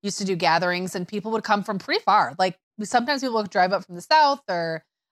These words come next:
um, all over the Midwest from Canada and meet there. He was doing that for a while, like,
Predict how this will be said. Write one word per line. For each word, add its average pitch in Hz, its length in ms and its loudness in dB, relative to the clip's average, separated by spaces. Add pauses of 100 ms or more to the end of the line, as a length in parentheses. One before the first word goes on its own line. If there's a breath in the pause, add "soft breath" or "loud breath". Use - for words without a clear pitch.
(120)
um, 156 480 0 (120)
all 202 160 4
over 180 120 -2
the 165 60 -6
Midwest 202 560 2
from 180 120 -20
Canada 190 640 2
and 175 140 -4
meet 175 200 -12
there. 180 340 -2 (240)
He 254 60 -16
was 311 100 -8
doing 349 140 -6
that 214 260 -2
for 196 100 -2
a 180 60 0
while, 180 420 4
like, 156 240 -4